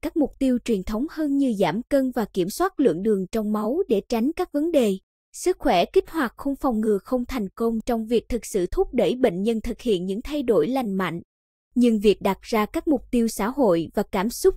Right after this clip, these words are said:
chẳng hạn như đạt được khả năng đi bộ năm ki-lô-mét hoặc khiêu vũ với con gái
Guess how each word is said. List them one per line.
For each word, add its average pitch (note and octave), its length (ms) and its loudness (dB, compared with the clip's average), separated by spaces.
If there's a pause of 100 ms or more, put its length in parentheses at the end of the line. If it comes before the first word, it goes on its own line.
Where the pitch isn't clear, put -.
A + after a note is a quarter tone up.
chẳng G#3 200 0
hạn G#3+ 400 -4
như A#3 160 -2
đạt G3+ 300 -2
được G#3 160 2
khả A3 160 -4
năng C4+ 320 0
đi A#3 140 2
bộ F#3+ 240 4
năm A3+ 340 0
ki-lô-mét A3 580 0
hoặc A#3 300 -4
khiêu C4 200 0
vũ G3 320 4
với B3 300 0 (360)
con C4+ 220 2
gái A3+ 300 2